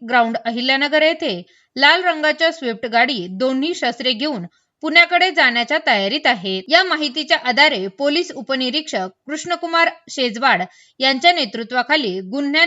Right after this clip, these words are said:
पथकाने दोन पंचासह घटनास्थळी धाव घेतली, आरोपींना ताब्यात घेतले. या प्रकरणी पोलीस हवालदार सलीम रजमान शेख, वय वर्ष एक्केचाळीस, यांनी सरकारतर्फे फिर्यादी असून विरुद्ध भारतीय शस्त्र अधिनियम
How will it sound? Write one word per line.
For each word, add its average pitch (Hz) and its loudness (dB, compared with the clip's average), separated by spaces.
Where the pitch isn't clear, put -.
पथकाने 262 -2
दोन 320 4
पंचासह 254 0
घटनास्थळी 330 0
धाव 214 2
घेतली, 190 -6
आरोपींना 330 4
ताब्यात 233 2
घेतले. 208 -6
या 320 6
प्रकरणी 311 0
पोलीस 302 0
हवालदार 311 4
सलीम 349 2
रजमान 302 2
शेख, 277 0
वय 254 -2
वर्ष 262 -4
एक्केचाळीस, 277 0
यांनी 277 0
सरकारतर्फे 240 0
फिर्यादी 302 0
असून 269 -6
विरुद्ध 320 0
भारतीय 294 2
शस्त्र 285 -2
अधिनियम 254 -4